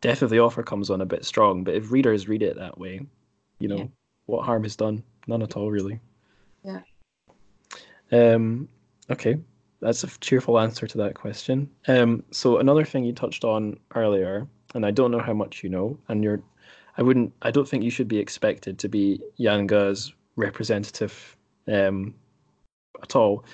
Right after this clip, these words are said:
Speaker 1: But I've heard that she's, you've mentioned, and I've heard that she's planning to do more writing in English.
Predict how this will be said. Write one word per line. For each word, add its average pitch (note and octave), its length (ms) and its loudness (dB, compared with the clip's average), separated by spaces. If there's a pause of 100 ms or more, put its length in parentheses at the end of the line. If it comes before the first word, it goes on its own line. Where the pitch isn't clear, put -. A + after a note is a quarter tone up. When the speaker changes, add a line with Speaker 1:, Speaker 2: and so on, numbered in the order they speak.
(260)
Speaker 1:
But A2 120 2
I've A#2 100 2
heard D#3 240 2
that D#3 120 0
she's, A2+ 260 -4
you've C3 180 -2
mentioned, A2 500 0
and G#2+ 140 -6
I've G2+ 140 -4
heard A2+ 240 2
that F#2 100 -2
she's G#2+ 220 -8
planning A#2+ 460 -2
to - 100 -12
do G#2+ 140 0
more G#2+ 200 0
writing G#2+ 420 -4
in G2 160 -6 (180)
English. G#2 640 -4